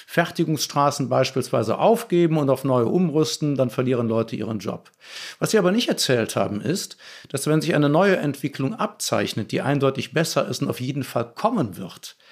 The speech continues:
dass man dann nicht so lange wie möglich am alten Konzept kleben bleiben darf, weil man dann nämlich nicht Marktführer in der neuen Technologie werden wird, ergo natürlich dann alte Arbeitsplätze verliert, aber keine neuen schaffen kann, sondern es ist wichtig, dass wir in diese neuen,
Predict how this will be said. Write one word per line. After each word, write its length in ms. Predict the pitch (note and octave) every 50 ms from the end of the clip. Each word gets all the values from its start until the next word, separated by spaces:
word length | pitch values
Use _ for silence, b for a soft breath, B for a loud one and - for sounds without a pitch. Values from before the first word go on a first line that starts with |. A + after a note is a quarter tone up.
| B B B B B
dass 160 | - C#3 -
man 160 | E3 D#3+ D#3 D3
dann 220 | D3 D3+ D#3+ D#3+
nicht 400 | D#3 F3+ F#3 - - - - - -
so 120 | C3+ B2+ C#3+
lange 300 | D3 D3+ D#3+ D#3+ D3 B2+
wie 80 | C3+
möglich 320 | C3+ C#3+ D3+ D#3 D#3+ C3 C3+
am 100 | B2+ -
alten 300 | A2+ C#3 D3 - D3 B2+
Konzept 420 | - C3+ B2+ - - - - -
kleben 360 | - - G#3 B3+ C#4 G3+ C#3 G2+
bleiben 360 | G2+ F#2+ F#2 F#2 G2 G2 F#2+
darf, 380 | G2 F2+ F2+ C3 D#3 - - B B B B B B B
weil 100 | - C3+
man 200 | C3 C3 B2+ B2
dann 160 | A#2+ D#3+ G3
nämlich 300 | G#3+ F#3 E3+ E3 C#3+ -
nicht 200 | - C3+ B2+ -
Marktführer 540 | C3 C#3+ F3 A3 A3+ - - - D#3+ B2+ B2+
in 80 | B2+ B2
der 80 | B2
neuen 220 | A#2+ B2 A#2+ A#2 A2
Technologie 580 | - A#2+ A#2 - A#2+ A2+ A2 G2 A2 A#2+ A2
werden 320 | A2 A#2+ A#2 A#2 A#2 G#2 G#2
wird, 320 | D3+ E3+ - - - -
ergo 500 | A#2 B2+ D3+ D#3+ C3 B2 B2+ D3+ E3+ E3 B B B B B
natürlich 520 | C#3+ B2+ - - D#3 D#3 D3+ D#3 - -
dann 280 | - C#3 C3+ D3+ E3 - -
alte 360 | C#3+ C#3+ D3+ D3 - C3+ A#2+
Arbeitsplätze 640 | C#3+ C#3+ C#3 C#3+ C#3 - - - C#3 C3+ - C#3
verliert, 320 | B2+ - - C3 C3 D3 D3
aber 160 | D#3 D#3 D3
keine 240 | - D3+ D3 D3 D3
neuen 240 | D3 D3 D3 D3+ D3
schaffen 400 | - - F#3+ F#3+ - D#3 B2 -
kann, 180 | - G#2+ A2
sondern 240 | G#2+ B2 C3 C3+ B2+
es 120 | B2 B2
ist 160 | C3+ B2 - -
wichtig, 340 | F3 E3+ - - E3 C3
dass 220 | - D#3 C#3 - -
wir 80 | D3+
in 160 | - D#3 D3+ C#3+
diese 240 | D3 C3+ B2+ C#3
neuen, 360 | C3+ C3 C3+ C#3+ D3 D3 C#3